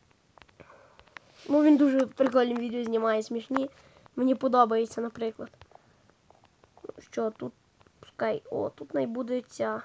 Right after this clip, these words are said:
Тут вікна. А тут най буде, що тут буде?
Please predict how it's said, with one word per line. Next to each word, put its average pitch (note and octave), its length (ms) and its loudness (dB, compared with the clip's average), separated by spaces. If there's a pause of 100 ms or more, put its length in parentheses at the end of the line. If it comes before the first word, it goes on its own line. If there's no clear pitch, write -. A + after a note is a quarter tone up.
(3000)
Тут C4+ 140 -14
вікна. D4 300 -6 (1700)
А - 80 -14
тут - 400 -6
най A#3 240 2
буде, A3+ 460 -6
що - 200 -14
тут - 160 -18
буде? A3 260 -8